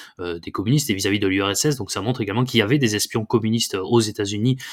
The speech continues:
et qui étaient mêlés à certains, euh, acteurs, euh, d'Hollywood. Donc, euh, ça, ça va plus loin dans, euh, le contexte et dans, euh, le poids historique. Voilà, je trouve que ce que je reproche au film, c'est d'être un peu trop dans les sentiments et dans le côté personnel. Et moi, je préfère, euh, l'aspect historique du manga, mais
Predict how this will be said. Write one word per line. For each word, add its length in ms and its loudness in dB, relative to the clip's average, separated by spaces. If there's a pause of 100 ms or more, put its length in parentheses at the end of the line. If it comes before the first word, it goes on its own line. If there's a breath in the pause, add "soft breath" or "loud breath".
(240 loud breath)
et 220 -6
qui 180 -6
étaient 260 6
mêlés 400 8
à 100 0
certains, 380 -6
euh, 260 -8
acteurs, 400 -4
euh, 320 -8
d'Hollywood. 480 0
Donc, 260 2
euh, 120 4 (340 loud breath)
ça, 160 -4
ça 120 2
va 120 4
plus 180 0
loin 240 4
dans, 360 2
euh, 40 2
le 140 0
contexte 600 0
et 160 -4
dans, 280 -2
euh, 80 -2
le 120 -4
poids 220 2
historique. 460 2
Voilà, 160 -8
je 80 -8
trouve 140 -20
que 120 -10
ce 100 -8
que 100 -4
je 60 -4
reproche 320 -4
au 40 -10
film, 180 0
c'est 140 -2
d'être 200 -6
un 60 -10
peu 140 -12
trop 280 2 (380 loud breath)
dans 200 -2
les 140 -2
sentiments 460 0
et 40 4
dans 100 2
le 120 0
côté 240 -4
personnel. 580 2
Et 220 -2
moi, 160 -2
je 80 -2
préfère, 420 -4
euh, 80 -2
l'aspect 320 -4
historique 560 -2 (340 loud breath)
du 120 -4
manga, 360 4
mais 140 4